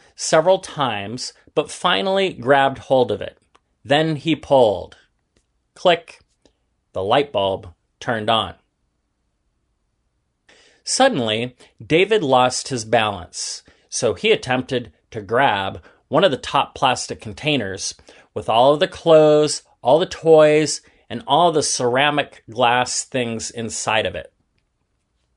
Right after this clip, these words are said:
The container wasn't attached to anything, so it simply slipped out. David flailed his arms and legs in the air. Although David tried to hold on to, uh, David's foot, still,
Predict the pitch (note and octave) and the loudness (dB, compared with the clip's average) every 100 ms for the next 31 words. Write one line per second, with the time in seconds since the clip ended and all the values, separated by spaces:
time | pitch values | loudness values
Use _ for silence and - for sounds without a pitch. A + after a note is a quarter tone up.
0 | _ _ - C3 - B2+ - E3 F#3+ A2+ | _ _ -2 -2 0 -6 -2 -2 0 0
1 | G#2 A#2 - - - C#3 D#3+ G#3 - D3 | -2 -6 -20 -20 -4 2 2 2 -2 -6
2 | - C#3 B2 - - D3 D#3+ A#2+ - E2+ | -4 -4 -4 -8 -4 -2 -2 -4 -12 -14
3 | A2 _ - _ - E3 D#3 - - - | -16 _ -20 _ -2 4 4 2 -4 -2
4 | G#3 G#3+ - F3+ D#3+ - - D3+ D#3 B2+ | -2 -2 -4 -4 -2 -6 -2 -2 -2 -4
5 | F#2 F2 _ _ _ _ _ _ _ _ | -6 -10 _ _ _ _ _ _ _ _
6 | _ _ A2 G3 B3+ C4+ - - D3 D#3+ | _ _ 2 2 2 -4 -8 -2 2 4
7 | E3 E3 B2 C3 - - C3 D3+ D#3+ - | 2 -2 -4 -6 -6 -4 0 0 -2 -4
8 | D#3 C#3 B2 A2+ A2+ A#2 A2 G#2 B2 A2 | -4 0 0 0 -4 -6 -6 -6 -2 -2
9 | D2+ - _ _ _ _ _ _ _ A2+ | -4 -16 _ _ _ _ _ _ _ 0
10 | A#2 A2+ F#2 E3+ G#3 G#3+ - D#3 D3+ B2 | 2 0 2 2 2 -2 0 2 2 -2
11 | - C3+ B2+ B2 B2 B2+ _ A2+ A2+ - | 0 0 2 -2 -6 -14 _ -4 -4 -4
12 | G#2+ A#2+ G#2 G#2 - - G3+ - _ _ | -2 -2 -2 -8 -12 0 0 0 _ _
13 | _ _ - - - G3 A2 C3 D3+ | _ _ -10 -6 4 4 4 0 -6